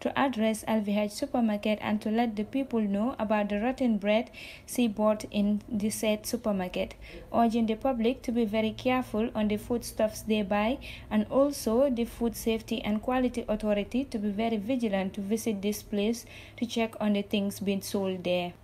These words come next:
According to Fatou Jagne, some of the staffs at Alvihaj complained to her that they are not paid. She also pleaded to the general public to avoid buying foodstuffs from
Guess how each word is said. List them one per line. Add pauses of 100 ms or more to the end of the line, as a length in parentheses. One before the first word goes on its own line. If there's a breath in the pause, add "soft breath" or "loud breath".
(120)
According
to
Fatou
Jagne,
some
of
the
staffs
at
Alvihaj (360 loud breath)
complained
to
her
that
they
are
not
paid. (340 soft breath)
She
also
pleaded (140)
to
the
general
public
to (100)
avoid
buying
foodstuffs
from